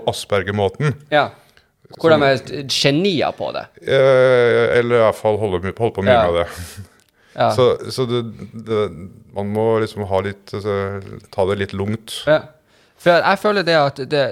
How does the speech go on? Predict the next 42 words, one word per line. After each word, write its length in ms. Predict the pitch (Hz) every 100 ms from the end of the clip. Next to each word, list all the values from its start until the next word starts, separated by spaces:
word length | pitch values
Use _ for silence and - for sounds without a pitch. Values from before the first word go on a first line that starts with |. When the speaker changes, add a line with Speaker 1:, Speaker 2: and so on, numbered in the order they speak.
| -
Speaker 2:
det 60 |
er 80 | 151
blitt 160 | 180 170
sånn 180 | 156 143
at 120 | 127
psykologer 580 | - 139 143 160 143 101
er 160 | 127 120
veldig 840 | 117 135 151 143 120 98 - 120
rask 380 | 147 - - 127
med 180 | 127 110
å 60 | 104
diagnosere 840 | 107 110 104 - 127 127 110 98 _ _ _ _
folk 540 | - 107 104 - - - _
tidvis, 460 | 127 123 117 78 -
ikke 180 | 101 107
sant? 280 | 104 - -
Eh, 160 | - 156
og 160 | 147
det, 400 | 156 151 131 -
da 180 | 156 156
hiver 280 | 147 180 151
ikke 140 | - 160
alle 160 | 170
psykologene 580 | 131 127 123 131 123 117
under 160 | 117 101
én 220 | 143 120 -
kamp, 400 | 160 214 - - _ -
eller 280 | 127 113
kam, 260 | 117 143 196 - - - -
men 300 | 151 143 131 - _ _
det 140 | 139 156
er, 60 | 143 -
det 80 | 156
er 80 | 147
mange 320 | 156 180 170
der 160 | 117 117
ute, 220 | 123 117
i 40 | 131
mitt 240 | 170 - -
hode 260 | 120 131 98
da, 140 | - -
Speaker 1:
Mm. 340 | 98 90 82